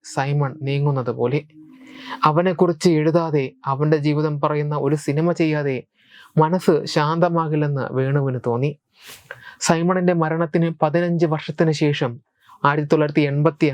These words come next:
ആറിൽ ആ സിനിമ യാഥാർത്ഥ്യമായി. സുഖമോ ദേവി? വേണു നാഗവള്ളി സംവിധാനം ചെയ്ത ആദ്യ സിനിമ.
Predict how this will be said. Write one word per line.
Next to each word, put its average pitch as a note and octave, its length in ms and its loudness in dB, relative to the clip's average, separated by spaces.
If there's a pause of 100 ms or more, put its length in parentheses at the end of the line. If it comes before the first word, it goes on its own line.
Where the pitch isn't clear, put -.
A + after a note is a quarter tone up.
ആറിൽ C#3 200 -2 (500)
ആ D3 40 4 (120)
സിനിമ C#3 240 2 (280)
യാഥാർത്ഥ്യമായി. B2+ 720 -2 (560)
സുഖമോ C3 400 2 (120)
ദേവി? B2 240 2 (1000)
വേണു F#3+ 300 2
നാഗവള്ളി F#3 460 0
സംവിധാനം E3+ 500 2
ചെയ്ത D#3 160 2 (360)
ആദ്യ D3+ 280 2
സിനിമ. A#2+ 220 -8